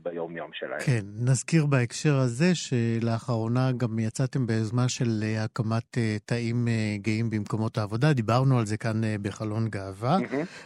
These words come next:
Speaker 2: אנחנו רק, אה, מ-, מזכירים ומעדכנים. אגב, אתה יכול להגיד לנו איפה, אה, עומד המיזם הזה? כמה הוא מתקדם? כמה תאים קמו? אה, אה, יקומו בקרוב?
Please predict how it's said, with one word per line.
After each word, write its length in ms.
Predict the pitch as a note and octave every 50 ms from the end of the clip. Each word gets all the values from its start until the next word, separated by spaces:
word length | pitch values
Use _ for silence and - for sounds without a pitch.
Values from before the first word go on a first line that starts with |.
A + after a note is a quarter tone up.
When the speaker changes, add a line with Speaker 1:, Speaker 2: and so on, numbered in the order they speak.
| - _
Speaker 2:
אנחנו 380 | A#2+ A2 G#2+ - - A#2+ A2+ G#2
רק, 300 | A2+ A#2 - _ - -
אה, 120 | B2 A2 G2+
מ-, 640 | G#2+ G#2+ G#2 G2+ G2+ G#2 G#2+ G#2 G2+ G2+ G#2 G2+
מזכירים 440 | G#2+ G#2 G2 - - B2+ A#2 B2+ B2+
ומעדכנים. 600 | B2 A2+ A2 G#2+ G2+ - - - A#2 B2+ C#3+ C#3+
אגב, 220 | C3 B2+ C3 C3 A#2+
אתה 140 | - -
יכול 200 | B2 - - C#3
להגיד 240 | B2+ B2+ A#2+ B2+ C3
לנו 260 | C#3 C3+ B2+ B2+ B2
איפה, 400 | B2 A#2 - - - C3 A#2+ A#2+ A2+ - - - - - - - -
אה, 200 | B2+ B2 A#2+ A#2+ A#2+
עומד 400 | B2+ B2 A#2 B2 B2 B2 A#2 A#2
המיזם 540 | B2 B2 A#2+ A#2 A#2+ A2+ G#2+ G#2 B2+ C3+ C#3 D#3+
הזה? 400 | E3+ E3+ E3 G3 G3 F3+ D#3+ C#3 C3 B2+ A#2 -
כמה 180 | - C3 B2 B2
הוא 120 | B2+ B2
מתקדם? 580 | A#2+ A#2 - - - B2+ A#2 A#2 D3+ E3+ E3+ D3+
כמה 280 | C#3+ - B2+ A2 A#2+ A#2+
תאים 380 | - - A#2 A2+ B2+ D3+ E3
קמו? 720 | D3+ - - C#3+ C3+ C3 C3+ C3+ C3 B2+ B2+ B2 A#2+ C3 C3+
אה, 140 | C3 A#2
אה, 560 | A2 A2 A2 A2 G#2+ G#2+ G#2+ - - - G#2 G2+ G2+ G2 G2 G#2 G2+ - - - - - G#2 G2 F#2+
יקומו 440 | G2 - - - D#3+ D#3 E3+ E3+ D3+
בקרוב? 600 | C3+ C3+ - - C#3 B2 A#2 A#2 A#2+ A#2 G#2